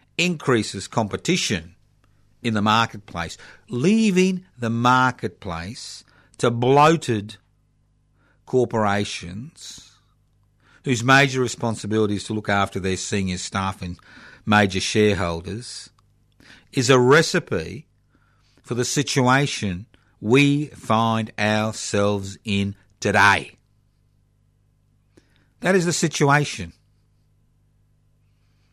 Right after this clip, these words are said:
So we have a few recommendations. Well, public interest before corporate interest, which I've been involved in for three years as secretary, we've a number of recommendations. We're not about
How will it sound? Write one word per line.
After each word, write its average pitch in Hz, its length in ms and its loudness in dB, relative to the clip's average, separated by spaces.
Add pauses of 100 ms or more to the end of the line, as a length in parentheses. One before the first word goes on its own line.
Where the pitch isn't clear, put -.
(380)
So 170 160 0
we 202 180 2
have 185 140 4
a 175 40 4
few 185 280 0
recommendations. 92 1200 -4 (1500)
Well, 151 160 6
public 147 340 4
interest 123 300 -2
before 113 300 -4
corporate 120 400 -2
interest, 98 260 -8
which 117 140 -6
I've 110 120 0
been 104 120 0
involved 98 400 0
in 95 100 -4
for 87 220 -8 (100)
three 104 360 0
years 98 280 -2
as 90 140 -8
secretary, - 520 -4
we've 123 220 -2
a 131 140 -2
number 127 320 4
of 104 100 0
recommendations. 95 720 0
We're 208 120 0
not 196 120 2
about 107 320 2